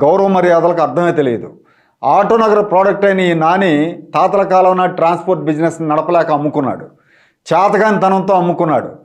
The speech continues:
కొత్తగా వచ్చిన ఆరెంజ్ ట్రావెల్స్, మార్నింగ్ స్టార్ లాంటి వాళ్ళు ట్రాన్స్‌పోర్ట్ ఫీల్డ్ని దున్నేస్తా ఉంటే ఈయన ఎంతో చరిత్ర ఉన్న కేసినేని ట్రావెల్స్ని అమ్ముకొని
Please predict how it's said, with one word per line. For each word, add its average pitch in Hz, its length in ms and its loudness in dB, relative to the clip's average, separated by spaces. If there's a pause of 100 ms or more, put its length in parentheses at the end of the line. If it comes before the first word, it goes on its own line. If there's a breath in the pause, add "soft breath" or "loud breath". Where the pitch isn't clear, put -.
(360 soft breath)
కొత్తగా 214 420 2
వచ్చిన 214 200 2 (140)
ఆరెంజ్ 202 300 0
ట్రావెల్స్, 190 380 2 (140)
మార్నింగ్ 180 320 0
స్టార్ 175 240 2
లాంటి 170 220 0
వాళ్ళు 170 240 4 (460)
ట్రాన్స్‌పోర్ట్ 190 460 0
ఫీల్డ్ని 170 380 2
దున్నేస్తా 175 420 0 (100)
ఉంటే 147 220 0 (580 loud breath)
ఈయన 165 160 2
ఎంతో 165 260 0 (140)
చరిత్ర 185 300 0
ఉన్న 190 100 -2 (100)
కేసినేని 180 380 0
ట్రావెల్స్ని 156 460 0
అమ్ముకొని 156 480 0